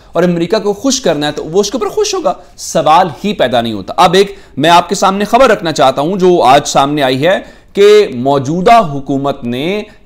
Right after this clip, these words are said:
चीन से खुद कांटेक्ट करके उनसे ये कहा है कि आप एक, अ, कहा तो यही गया ना सरमायाकारी कॉन्फ्रेंस के मद में,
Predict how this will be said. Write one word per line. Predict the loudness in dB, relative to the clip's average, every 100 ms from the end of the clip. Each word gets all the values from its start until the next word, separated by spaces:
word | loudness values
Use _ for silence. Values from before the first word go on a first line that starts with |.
| -8
चीन | -2 0 0 -2
से | -2 -2 -2
खुद | -4 -6
कांटेक्ट | -4 -2 -2 -2 -2 -2 -4
करके | -2 -2 -2 -4
उनसे | -4 -6 -6
ये | -6
कहा | -2 -2 0 -2
है | -2 -2 0 0 -4 -10 -6
कि | -4 0
आप | 4 6 4 2 -2
एक, | -2 0 -2 -2 -4 -8 -6
अ, | -2 -2
कहा | -2 0 0
तो | 2
यही | 0 2
गया | 2
ना | 0
सरमायाकारी | 0 -4 -2 -2 0 0
कॉन्फ्रेंस | -2 -4 -6 -6 -6 -4
के | -2
मद | 0 -2
में, | -4 -8